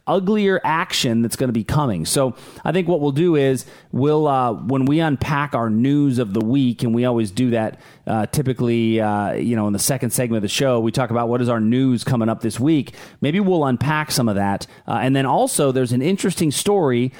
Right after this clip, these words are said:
about what would happen if I can't eat steak anymore.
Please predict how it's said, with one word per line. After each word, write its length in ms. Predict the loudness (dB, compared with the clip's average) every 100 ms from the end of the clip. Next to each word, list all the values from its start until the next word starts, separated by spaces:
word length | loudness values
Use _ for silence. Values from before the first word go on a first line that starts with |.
| -8
about 520 | -4 0 0 -2 -4 -18 _ _ _ _
what 200 | -2 0
would 120 | 0
happen 580 | 0 0 0 0 -2 -4 _ _ _ -6
if 140 | -2
I 80 | -2
can't 340 | 0 0 0 0
eat 180 | -2 -2
steak 460 | -2 0 -2 -2
anymore. 640 | 0 2 2 0 -2 -6